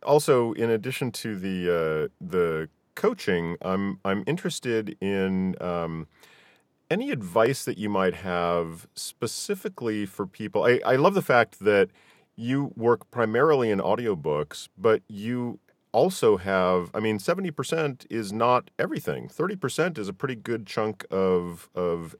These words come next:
effort that's being put on other things that are also voiceover, but that aren't audiobooks.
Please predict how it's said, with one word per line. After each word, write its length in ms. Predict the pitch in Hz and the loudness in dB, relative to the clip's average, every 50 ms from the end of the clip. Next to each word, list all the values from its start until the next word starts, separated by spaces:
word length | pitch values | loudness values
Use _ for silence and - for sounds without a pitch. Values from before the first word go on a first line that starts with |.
| _ | _
effort 420 | 113 127 151 - - 98 82 78 - - | 2 2 2 2 2 0 0 0 -2 -6
that's 160 | 92 90 - | -8 -8 -6
being 240 | - 95 90 90 90 | -6 -6 -6 -6 -6
put 320 | - - - 101 92 - - | -6 -4 -2 0 0 -2 -2
on 320 | 87 90 87 87 82 85 82 - _ _ - | -4 -4 -2 -2 -4 -6 -8 -10 _ _ 0
other 280 | 104 107 101 101 92 82 | 0 0 0 -2 -4 -4
things 560 | - - 117 120 107 90 82 82 82 78 - - - _ _ _ _ _ _ | -2 -2 0 0 0 0 -2 -4 -6 -10 -12 -16 -20 _ _ _ _ _ _
that 160 | 104 104 101 | 4 6 8
are 180 | 98 98 - - _ - | 8 6 6 4 _ 4
also 400 | 107 120 135 - - 113 101 92 | 4 4 4 4 2 0 0 2
voiceover, 760 | - 147 208 233 185 - 95 87 80 71 80 78 78 80 78 | 2 2 2 2 4 2 2 2 4 2 0 0 0 -2 -2
but 140 | 90 87 - | -6 -2 -2
that 140 | 92 85 - _ _ | -2 -4 -4 _ _
aren't 240 | 104 107 104 95 95 | 0 0 0 0 0
audiobooks. 560 | - 113 143 135 95 78 76 78 76 - - | -2 -2 0 0 -2 -2 -2 -4 -4 -4 -8